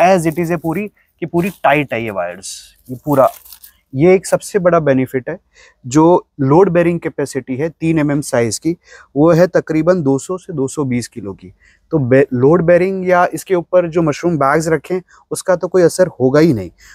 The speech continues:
और जो सबसे इंपॉर्टेंट फैक्टर है, जो ध्रुव जी ने भी बताया, हाइजीन का। जब इसे निकाल के फिर से सॉइंग करना है, तो इसे क्लीन करना बहुत ही ज़्यादा आसान है,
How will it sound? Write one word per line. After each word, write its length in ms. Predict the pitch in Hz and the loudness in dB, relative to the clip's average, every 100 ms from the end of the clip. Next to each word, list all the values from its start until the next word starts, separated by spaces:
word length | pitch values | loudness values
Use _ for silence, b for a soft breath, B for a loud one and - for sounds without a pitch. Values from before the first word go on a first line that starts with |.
| b | b
और 120 | - 185 | -2 0
जो 100 | 208 | 0
सबसे 360 | - 170 - | 0 -4 0
इंपॉर्टेंट 420 | 196 175 165 175 | 0 2 0 0
फैक्टर 380 | 170 139 - 165 | -2 -4 -2 2
है, 100 | 175 | 2
जो 100 | 170 | 2
ध्रुव 280 | 156 135 190 | 2 4 4
जी 140 | 175 | 2
ने 120 | 185 165 | 2 2
भी 100 | 135 | 2
बताया, 420 | 120 117 117 151 b b b | 0 -2 -4 -6 b b b
हाइजीन 580 | _ 139 147 135 147 120 | _ 0 0 4 2 2
का। 220 | 101 92 - b b b | -2 -12 -14 b b b
जब 300 | 123 190 196 - | 2 2 2 -4
इसे 280 | 175 196 190 | -2 0 0
निकाल 380 | 151 160 151 | 0 0 0
के 140 | 160 202 | 2 0
फिर 180 | - 156 | 0 -4
से 220 | - 214 | 2 0
सॉइंग 400 | - 147 151 143 | 2 0 0 0
करना 260 | 127 123 | -2 -2
है, 140 | 127 170 | -4 -6
तो 420 | - - - 185 | -8 -20 -6 -2
इसे 200 | 165 202 | 2 0
क्लीन 340 | - 220 220 | 2 0 2
करना 300 | 202 190 202 | 0 0 2
बहुत 580 | 185 143 - - 202 214 | 0 -4 -10 -2 0 0
ही 100 | 214 | 0
ज़्यादा 300 | 151 151 143 | 2 4 4
आसान 520 | - 160 - 139 127 | 2 -2 0 0 0
है, 120 | 113 | -2